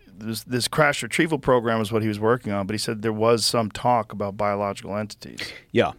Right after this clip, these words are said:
Speaker 2: yeah, and there's, there, there's mixed, mixed feelings about how, you know, how reliable Bob Lazar, you know, is, was. I mean, sorry.
Speaker 1: Yeah.
Speaker 2: And so, um, but,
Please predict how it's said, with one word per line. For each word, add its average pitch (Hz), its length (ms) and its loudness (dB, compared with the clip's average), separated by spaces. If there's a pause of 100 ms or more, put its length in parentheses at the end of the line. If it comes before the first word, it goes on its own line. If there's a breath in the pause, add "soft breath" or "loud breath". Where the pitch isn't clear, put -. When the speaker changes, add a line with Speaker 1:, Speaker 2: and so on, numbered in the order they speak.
(300)
Speaker 2:
yeah, 90 340 2
and 117 400 4 (1500 loud breath)
there's, 135 280 2
there, 165 200 2
there's 117 300 2
mixed, 143 360 2
mixed 135 260 0
feelings 104 260 0
about 90 220 0
how, 82 280 0 (2250 loud breath)
you 85 100 -4
know, 60 60 -6
how 95 160 2
reliable 90 580 -2
Bob 76 260 -4
Lazar, 73 420 -14 (200)
you 131 100 -6
know, - 180 -10 (280)
is, 85 300 -6
was. 85 360 -4
I 78 40 -10
mean, 78 180 -12
sorry. 80 260 -4
Speaker 1:
Yeah. 117 140 0
Speaker 2:
And - 80 -6
so, 95 220 0 (500 loud breath)
um, 101 560 2 (1400)
but, 127 640 2